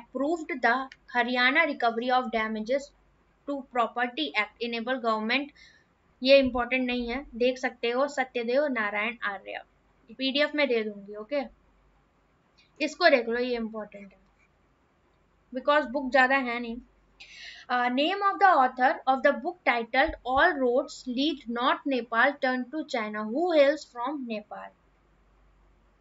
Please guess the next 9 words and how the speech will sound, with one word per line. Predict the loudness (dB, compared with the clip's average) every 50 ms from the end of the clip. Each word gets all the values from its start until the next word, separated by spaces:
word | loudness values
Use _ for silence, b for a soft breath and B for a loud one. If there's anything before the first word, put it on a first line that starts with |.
| _ _ _ _ _ _ _ _ _ _ _ _ _ _
इस | -8 -6 -6 -8 _ _ _ _ _ _ _ _ _
लेखक | 0 2 2 2 2 0 -4 -4 0 0
का | 0
नाम | 2 4 2 2 2 2 0
बताइए, | -2 -2 -2 -2 -2 -2 -2 -2
तो | -4 -4
इनका | -6 -6 -2 2 2 4
नाम | 4 4 4 2 2 2
है | 0 0